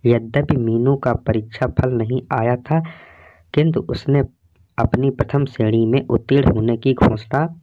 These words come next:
करके बेपर की उड़ा दी। बे सिर पैर की बात करना, निरर्थक बात करना, उन्हें काम तो कुछ है नहीं, हर समय बे सिर पैर की बात करते हैं। बोटी बोटी फड़कना,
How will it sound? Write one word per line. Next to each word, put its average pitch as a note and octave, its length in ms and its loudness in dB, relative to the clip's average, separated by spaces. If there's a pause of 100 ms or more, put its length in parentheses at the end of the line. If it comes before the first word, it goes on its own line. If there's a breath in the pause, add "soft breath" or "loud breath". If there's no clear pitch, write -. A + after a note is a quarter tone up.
(280)
करके B2 360 0 (320 loud breath)
बेपर C3 460 2
की F3 360 -2 (160 loud breath)
उड़ा A#2+ 240 2
दी। C3 260 0 (420 soft breath)
बे D3+ 240 4
सिर D3+ 320 0
पैर A#2 320 0
की C#3+ 200 -2
बात G#2 320 -2
करना, C3+ 340 0 (420)
निरर्थक A2+ 440 0
बात G#2+ 400 -4
करना, C3+ 340 2 (240 loud breath)
उन्हें B2 200 2
काम B2 260 0
तो - 120 -2
कुछ - 220 -2
है A2 220 -4
नहीं, C3+ 280 2 (340 loud breath)
हर D3 240 -2
समय C3 320 -2
बे B2+ 260 0
सिर C3 260 0
पैर A2+ 300 0
की B2 160 -2
बात A#2+ 260 -2
करते A2 380 -4
हैं। A#2+ 160 0 (1300 loud breath)
बोटी A2+ 280 2
बोटी A2+ 220 0
फड़कना, A#2 460 0